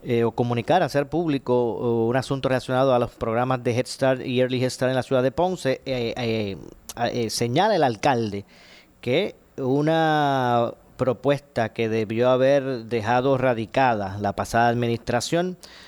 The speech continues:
eh, pues no se envió o se envió con deficiencias, lo que eventualmente provocó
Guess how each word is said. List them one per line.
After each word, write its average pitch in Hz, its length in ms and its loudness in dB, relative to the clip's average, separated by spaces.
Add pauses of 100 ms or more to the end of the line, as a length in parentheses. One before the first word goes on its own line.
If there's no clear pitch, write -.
(260)
eh, 101 680 -2 (140)
pues - 320 -4
no 110 320 -2
se 123 720 0
envió 120 680 0
o 120 160 -4
se 123 100 0
envió 120 320 2
con 139 240 -2
deficiencias, 135 960 -2
lo 160 240 0
que 165 160 0
eventualmente 147 840 -2
provocó 131 640 -2